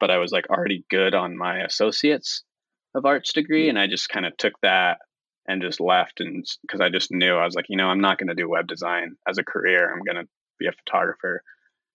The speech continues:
Speaker 1: And I just took the degree, got out early, saved the money, and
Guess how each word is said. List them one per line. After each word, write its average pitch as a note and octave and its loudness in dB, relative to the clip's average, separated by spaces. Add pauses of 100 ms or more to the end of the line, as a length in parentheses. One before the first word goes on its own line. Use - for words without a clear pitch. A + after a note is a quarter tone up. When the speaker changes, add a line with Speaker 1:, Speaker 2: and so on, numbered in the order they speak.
Speaker 1:
And F#2 2
I E2+ 2
just - -2 (120)
took - 0
the G2+ 0
degree, F2+ 0
got F2 2
out F2 2
early, F2 2
saved F2+ 0
the F2 -4
money, F2 -2
and E2+ -8